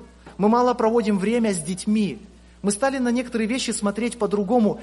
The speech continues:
И вы знаете, это, наверное, Новый год две тысячи семнадцатый был одним из самых, ну, для меня запоминающихся и приятных. Почему?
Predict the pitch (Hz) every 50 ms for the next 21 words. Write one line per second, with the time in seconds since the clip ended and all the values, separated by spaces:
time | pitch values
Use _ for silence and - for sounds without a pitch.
0 | - - - - - 185 196 202 196 254 262 262 254 240 208 - 214 220 233 220
1 | 214 202 220 214 208 214 208 202 214 214 190 202 196 - 240 285 240 226 240 226
2 | 233 202 - - - - 208 190 190 185 180 190 - 180 175 190 202 196 - 185
3 | 175 214 214 208 208 208 - - 226 233 240 247 262 - - - - - - -
4 | - - - - - 170 180 196 202 202 196 190 175 151 151 139 131 165 175 185
5 | 185 196 208 208 202 202 202 185 190 185 208 226 220 220 233 202 - 220 196 196
6 | 185 - 202 202 208 220 208 208 160 - - 180 - - 190 190 196 160 135